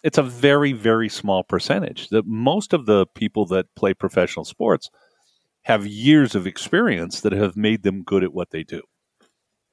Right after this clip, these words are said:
And it's the same fixing cars. I know, I, I remember when I started, I knew nothing. In fact, I was so bad that the first time I changed oil on a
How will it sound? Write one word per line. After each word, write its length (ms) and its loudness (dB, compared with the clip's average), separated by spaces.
And 380 0
it's 240 0
the 120 -2
same 640 -2
fixing 420 -2
cars. 400 0
I 100 0
know, 360 4
I, 140 -2
I 100 -4
remember 280 2
when 100 2
I 100 4
started, 440 -4
I 80 0
knew 160 0
nothing. 520 -6
In 80 -2
fact, 320 0
I 140 2
was 140 2
so 200 2
bad 440 0
that 140 -2
the 80 -2
first 240 2
time 160 -2
I 80 0
changed 360 -4
oil 400 4
on 160 -6
a 60 -10